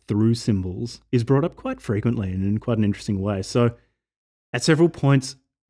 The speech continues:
Ballard talks about rebirth in a car accident, so bringing the dead back to life in a car crash. And this is, like, beca-, because this is Crash, which is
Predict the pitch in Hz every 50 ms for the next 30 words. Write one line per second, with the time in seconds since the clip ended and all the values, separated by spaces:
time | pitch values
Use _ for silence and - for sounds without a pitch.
0 | 113 - _ - 107 95 117 117 120 127 127 120 - - 123 117 113 - - 117
1 | 113 120 - - _ 113 101 104 113 123 127 131 120 123 113 107 101 - 110 101
2 | 98 - - 101 95 101 98 - - - - - - - 117 117 104 101 120 127
3 | 127 123 117 113 110 101 - 120 113 117 117 107 - 113 101 - - - 117 104
4 | 98 98 95 95 90 - _ _ _ _ _ _ _ _ _ _ _ _ _ 123
5 | 113 107 101 - - 123 117 113 113 113 - 117 107 - 110 - - - - _
6 | _ _ _ _ _ _ _ _ _ _ _ _ _ _ - 120 120 123 127 127
7 | 131 131 - - _ 139 117 110 143 139 - - 160 151 131 107 113 101 - -
8 | - 127 123 139 123 147 139 139 127 151 131 120 120 120 - 117 107 98 - -
9 | 127 120 110 98 92 - - - - - - 139 120 110 101 - - 107 101 95
10 | 92 90 - - -